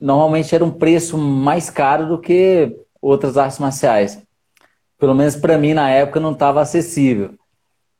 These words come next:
E aí, cara, um dia eu tava passando ali no,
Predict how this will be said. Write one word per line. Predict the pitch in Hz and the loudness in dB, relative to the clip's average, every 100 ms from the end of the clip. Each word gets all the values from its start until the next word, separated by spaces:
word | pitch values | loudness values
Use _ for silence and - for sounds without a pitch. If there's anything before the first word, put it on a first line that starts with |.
| _ | _
E | - 123 139 | -8 0 2
aí, | 147 156 185 | 4 4 2
cara, | 175 143 117 113 110 - _ _ | 0 0 2 2 0 -6 _ _
um | 131 135 | -6 -4
dia | 117 156 | 0 0
eu | |
tava | 160 160 | 2 2
passando | 165 180 170 - 165 170 | 2 0 -2 -2 -2 0
ali | 151 151 | 0 2
no, | 151 147 131 107 - | 0 0 0 -4 -8